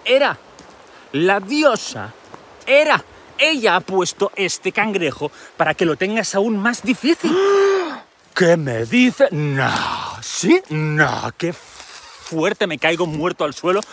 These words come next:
ahora mismo. Claro, Tito Hércules, esto es trampa. Tú tenías que encargarte de Hidra, no de este cangrejo también. O sea que si ellos pueden hacer trampa, tú también. Y he venido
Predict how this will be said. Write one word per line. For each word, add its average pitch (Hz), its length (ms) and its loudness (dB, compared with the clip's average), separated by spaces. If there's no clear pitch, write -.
ahora 143 340 2
mismo. 107 340 -10
Claro, 185 480 2
Tito 156 340 -4
Hércules, 233 560 -6
esto 151 360 -4
es 233 200 -6
trampa. 262 600 -2
Tú 160 140 -6
tenías 190 440 -4
que 254 200 0
encargarte 156 720 -2
de 214 200 -2
Hidra, 202 460 -6
no 131 240 -2
de 294 160 -6
este 214 260 -4
cangrejo 117 560 -2
también. 104 440 -6
O 117 100 -2
sea 117 240 -2
que 123 200 -6
si 143 240 -8
ellos 175 480 -4
pueden 101 220 -6
hacer 131 320 -4
trampa, 196 540 -2
tú 110 140 -12
también. 107 500 -6
Y 131 140 0
he 131 60 2
venido 220 460 -2